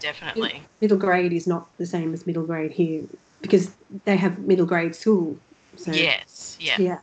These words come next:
Speaker 2: So, um, a good one for reluctant readers.
Speaker 1: Yeah, this would be, um, s-,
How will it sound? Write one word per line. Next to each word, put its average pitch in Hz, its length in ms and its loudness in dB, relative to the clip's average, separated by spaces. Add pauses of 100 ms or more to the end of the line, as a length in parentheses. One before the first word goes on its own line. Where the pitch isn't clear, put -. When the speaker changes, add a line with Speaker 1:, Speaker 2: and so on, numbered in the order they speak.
(560)
Speaker 2:
So, 277 140 4 (200)
um, 240 260 6
a 226 60 0
good 240 180 0
one 226 280 0
for 220 200 2
reluctant 214 420 2
readers. 233 600 -4 (920)
Speaker 1:
Yeah, 165 840 0 (140)
this 226 260 -6
would 190 200 -12
be, 151 440 -8 (140)
um, 143 440 -10
s-, - 260 -14